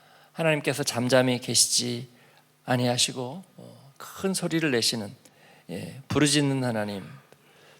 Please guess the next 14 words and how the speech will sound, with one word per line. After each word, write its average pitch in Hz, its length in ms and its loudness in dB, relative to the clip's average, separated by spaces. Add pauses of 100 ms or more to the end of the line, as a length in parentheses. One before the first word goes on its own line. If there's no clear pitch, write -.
또 151 360 6
용사 135 340 4
하나님, 107 400 2 (220)
예, - 120 -14 (340)
사자후, 180 960 4 (100)
사자와 190 520 4
같이 147 560 0 (200)
소리를 170 380 0
높이시는 127 600 -2 (880)
하나님이십니다. 123 1300 -2 (220)
우리가 143 380 0
귀를 170 340 4
열어, 139 500 4 (840)
어, 65 500 -10